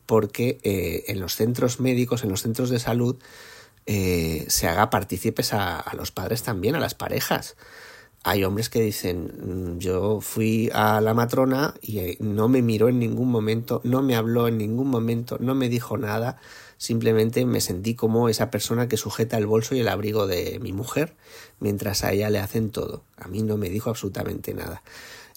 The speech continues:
Y qué menos que hacerle partícipe, si es que tampoco hace falta decirnos mucho.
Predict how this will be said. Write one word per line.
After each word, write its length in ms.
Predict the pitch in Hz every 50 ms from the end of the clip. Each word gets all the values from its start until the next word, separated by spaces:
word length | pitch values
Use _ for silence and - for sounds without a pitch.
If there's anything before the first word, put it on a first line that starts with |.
| - -
Y 100 | - 107
qué 220 | - - 120 127
menos 360 | 127 110 101 101 101 101 95 -
que 200 | - - 95 95
hacerle 360 | 92 - - 107 110 127 123
partícipe, 720 | 120 90 - - - 104 - - - 127 - 143 139 147 - - -
si 120 | - - 120
es 60 | -
que 100 | - 143
tampoco 280 | 143 120 104 107 - 95
hace 100 | 104 107
falta 200 | - - - 87
decirnos 420 | 90 - - 107 104 95 85 -
mucho. 360 | - 117 151 165 - - -